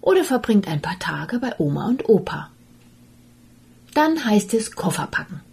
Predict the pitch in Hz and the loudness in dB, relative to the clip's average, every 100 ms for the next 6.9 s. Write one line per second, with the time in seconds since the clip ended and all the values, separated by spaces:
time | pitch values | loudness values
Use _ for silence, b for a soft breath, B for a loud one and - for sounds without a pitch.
0 | - B B B B - 135 123 180 285 | -20 B B B B -8 -6 0 2 2
1 | - 339 415 403 - 339 254 - 180 160 | 0 -2 -2 -4 0 2 2 2 -2 -2
2 | 156 - 156 156 156 165 156 156 170 156 | -4 -6 -2 -2 -2 -2 0 -2 -2 -4
3 | 156 151 160 - - - - - 277 349 | -4 -4 -8 -14 -20 -20 -16 -12 0 2
4 | 349 - 156 151 147 135 - - - - | 2 0 -2 -2 -6 -8 -8 -12 -16 -20
5 | - - - - - - - - - 156 | -20 -20 -20 -20 -20 -20 -14 -10 0 6
6 | 185 185 151 180 - - 135 - - | 6 6 0 -6 -8 -6 -6 -6 -12